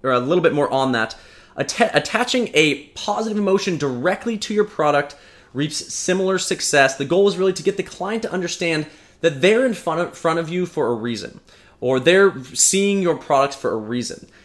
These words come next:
And it's a reason that you, that you can help them solve this problem in a way. And, uh, really, you know, when most buying decisions are based around emotion, uh, it's really going to help them connect,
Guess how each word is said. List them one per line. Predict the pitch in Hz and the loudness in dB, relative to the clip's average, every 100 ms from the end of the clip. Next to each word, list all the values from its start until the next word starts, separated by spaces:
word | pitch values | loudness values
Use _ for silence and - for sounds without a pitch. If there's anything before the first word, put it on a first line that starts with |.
| _ | _
And | - | -6
it's | 139 | -2
a | 151 | 0
reason | 160 226 214 | 0 0 0
that | 175 | -2
you, | 143 135 - - 120 | -4 -10 -16 -20 -10
that | - 135 135 | 0 0 2
you | 135 208 | -2 -2
can | 214 | -2
help | 143 185 175 | -4 -2 -2
them | 156 131 | -4 -4
solve | - 147 135 127 | -2 2 2 0
this | 120 - | -4 -6
problem | - 104 - 60 - _ _ _ _ _ _ | -10 -8 -8 -10 -16 _ _ _ _ _ _
in | 135 | -4
a | 117 | -4
way. | - - _ - - _ - | -6 -12 _ -20 -20 _ 2
And, | 151 147 | 2 6
uh, | 135 117 - - - | 6 6 4 -10 -4
really, | 165 247 | 4 6
you | 185 | 6
know, | 170 | 4
when | 143 147 139 | 4 2 6
most | 165 233 - | 4 4 0
buying | 160 180 190 | 0 2 0
decisions | - 180 156 180 170 | 0 0 0 -2 0
are | 127 135 127 117 123 | 2 6 6 2 -2
based | 117 151 151 | -2 -2 -2
around | 165 143 131 131 | 0 2 0 0
emotion, | 131 131 127 131 160 - 202 247 294 - _ _ - _ | -4 -4 -2 0 -2 -2 -4 -4 -8 -20 _ _ -20 _
uh, | 123 120 | -2 -2
it's | 131 | -2
really | 143 220 220 | 4 4 4
going | 202 185 | 2 2
to | 185 160 | 0 0
help | - - 170 170 - | -2 0 0 0 -2
them | 151 139 131 | 0 0 -6
connect, | - 143 147 143 - - | -6 -2 -2 -4 -8 -18